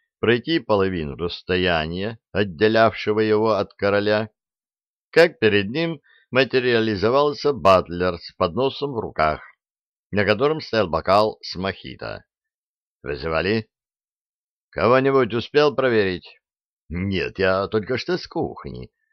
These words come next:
Коктейль мастерил. Его, кроме повара принца Флоризеля, никто готовить не умеет". "Ясно.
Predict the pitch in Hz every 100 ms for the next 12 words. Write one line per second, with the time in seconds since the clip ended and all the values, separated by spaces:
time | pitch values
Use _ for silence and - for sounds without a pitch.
0 | _ - 131 - 107 101 117 135 147 -
1 | - 156 139 92 80 65 _ _ _ _
2 | 95 120 156 - 143 147 147 143 139 117
3 | 139 135 131 127 123 131 123 120 120 127
4 | 131 120 190 170 113 98 95 98 92 92
5 | - 82 90 - 151 175 190 185 139 71
6 | - _ _ _ _ _ _ _ _ _
7 | 85 101 104 101 113 113 101